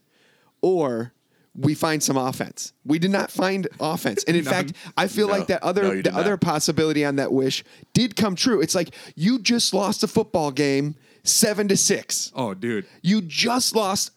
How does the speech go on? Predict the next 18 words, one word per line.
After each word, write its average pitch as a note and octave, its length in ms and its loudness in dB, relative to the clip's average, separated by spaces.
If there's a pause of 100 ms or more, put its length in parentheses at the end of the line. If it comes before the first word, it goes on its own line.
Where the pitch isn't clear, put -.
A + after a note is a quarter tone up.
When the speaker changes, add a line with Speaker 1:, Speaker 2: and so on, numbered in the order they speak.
Speaker 1:
a D#3+ 120 2
bowl G#3+ 420 0
game D3+ 300 -2
seven G3+ 400 0
to F#3+ 100 0
six - 540 -2 (400)
to F#3+ 100 2
Oregon. D#3+ 480 0 (180)
Speaker 2:
Was C3 180 -6
it D#3 80 -6
not C#3+ 260 -4
zero B2+ 280 0
zero A2+ 160 -2
at A#2 60 0
Speaker 1:
Doesn't, - 200 2
Speaker 2:
halftime? G#2 220 -2
Speaker 1:
didn't D#4+ 160 2
Oregon, D4+ 480 0